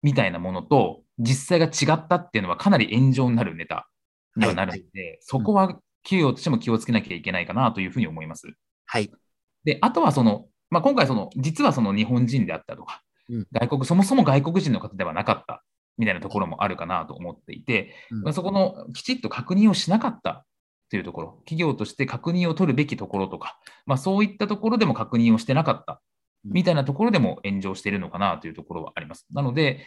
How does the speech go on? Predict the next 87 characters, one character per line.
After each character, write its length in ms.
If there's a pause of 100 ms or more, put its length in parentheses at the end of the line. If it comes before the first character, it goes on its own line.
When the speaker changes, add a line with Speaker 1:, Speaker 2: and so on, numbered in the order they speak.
(120)
Speaker 1:
ま 80
あ、 40
そ 120
う 60
い 40
う 20
よ 80
う 20
な、 220 (500)
実 320
際、 200 (200)
ま 140
あ、 40
ち 120
ょ 20
っ 140
と 280 (120)
手 60
続 220
き 80
が 60
で 100
き 120
れ 80
ば 180 (120)
防 180
げ 100
た 180 (120)
み 100
た 100
い 60
な 80
と 80
こ 80
ろ 120 (840)
な 140
の 60
に 60
も 60
か 60
か 80
わ 40
ら 140
ず、 340 (180)
え 120
ー、 40
送 160
っ 40
て 100
し 120
ま 100
っ 100
た 80
っ 140
て 100
い 60
う 80
手 120
続 220
き 100
不 40
備 120
み 140
た 60
い 20
な 80
と 100
こ 100
ろ 60
で 60
も 140
炎 160
上 140
の 60
要 60
因 60
は 80
あ 40
る 60
の 80
か 80
な 160
と 80
思 120
い 40
ま 60
す。 140